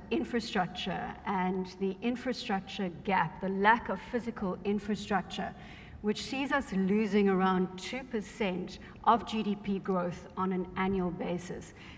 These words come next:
And that's why that private sector investment is so crucial. Go back to the numbers that I put on the table at the beginning of the conversation. You add two percent to that three and a half percent outlook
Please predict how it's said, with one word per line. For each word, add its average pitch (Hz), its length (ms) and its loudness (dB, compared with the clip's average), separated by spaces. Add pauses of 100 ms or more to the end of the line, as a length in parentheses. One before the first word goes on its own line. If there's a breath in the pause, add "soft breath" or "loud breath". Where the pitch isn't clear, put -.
And 196 120 -2
that's 202 240 -2
why 202 280 2
that 196 200 -2
private 214 380 0
sector 202 260 -4
investment 185 560 0
is 196 300 -6
so 214 280 0
crucial. 202 500 -2
Go 214 180 2
back 233 260 6
to - 80 -8
the 220 100 2
numbers 208 380 6
that 202 160 4
I 190 80 6
put 190 320 -2 (340 loud breath)
on 202 140 2
the 196 60 4
table 202 420 4
at 190 120 2
the 185 60 2
beginning 247 540 2
of - 100 2
the - 60 -2
conversation. - 880 -2 (520 loud breath)
You 254 260 0
add 285 220 6
two 302 200 4
percent - 680 0
to 233 200 -2
that 202 360 4
three 233 180 2
and 214 100 6
a 202 40 4
half 208 300 2
percent 202 400 2 (100)
outlook 220 520 2